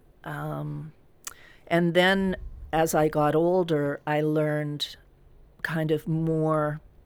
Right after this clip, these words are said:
internal ways of dealing with self-care.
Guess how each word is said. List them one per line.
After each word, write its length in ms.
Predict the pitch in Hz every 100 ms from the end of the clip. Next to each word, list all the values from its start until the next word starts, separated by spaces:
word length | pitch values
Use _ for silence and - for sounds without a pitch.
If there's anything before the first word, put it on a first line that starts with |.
| - - -
internal 640 | 170 156 - 175 180 170
ways 600 | 139 135 120 - - - - - -
of 220 | 151 143 _ _ - - -
dealing 400 | 147 143 143 143
with 160 | 143
self-care. 800 | - - 131 127 - - 127 -